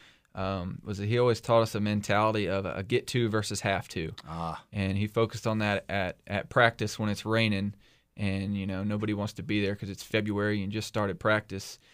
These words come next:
Speaker 1: It was like, "You get to be at practice today. You didn't have to be here. You, you worked hard to get here. Um, so keep that mentality for everything you do, no matter how hard it is, you get to do it." Um, his other thing, which I grew up with this mentality my whole life, was,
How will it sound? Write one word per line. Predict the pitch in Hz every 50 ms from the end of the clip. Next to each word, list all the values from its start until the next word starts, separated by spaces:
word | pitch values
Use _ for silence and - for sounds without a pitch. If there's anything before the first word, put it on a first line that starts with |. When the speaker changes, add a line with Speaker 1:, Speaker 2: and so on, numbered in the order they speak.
| _ _ _ _ -
Speaker 1:
It | - 107
was | 104 101
like, | 95 101
"You | 113 117
get | 117 110 123 120 -
to | 117
be | 98 101 95
at | 92 -
practice | - 101 98 92 - - 98 -
today. | - 101 98 95 98 98 98 107 - - _ _ _ _
You | - 104
didn't | 104 98 -
have | 110 113 113 117 -
to | - 117
be | 107 113 113 113
here. | 113 113 110 113 113 117 123 - _ -
You, | 98 101 104 104 107 - -
you | - 117 110
worked | 120 120 117 107 - -
hard | 113 110 110 104
to | 92
get | 104 - 113 117 -
here. | 117 110 110 110 110 110 113 - - - - - _ _ _ _
Um, | 101 98 101 104 107 107 101 104 104
so | - -
keep | 95 - - 117 107 -
that | 107 98 90
mentality | 101 101 101 - 101 104 101 101 104
for | - 78
everything | 104 107 107 104 117 104 104
you | 104 98
do, | - 101 101 104
no | 98 92
matter | 101 95 90 87
how | 104 110 113 107
hard | 104 104 107 104 95
it | 98
is, | 98 98 98 101 -
you | 101 87 -
get | - 107 101 - -
to | 104 101
do | 101 104 107 107
it." | 107 - - _ _ _ _ _ _ _ _ _ _ _ -
Um, | 92 95 90 90 82 73 85 - - 127 - _ _ _ -
his | 120 117 - -
other | - 127 139 131
thing, | 127 - 135 135 135 131
which | 110 101 - -
I | 90 107
grew | 104 101 110 110 107
up | - -
with | 104
this | 104 104 104 -
mentality | 104 98 101 110 101 104 101 98
my | 101 98
whole | 104 107 101 110
life, | 101 101 107 107 107 -
was, | 101 101 95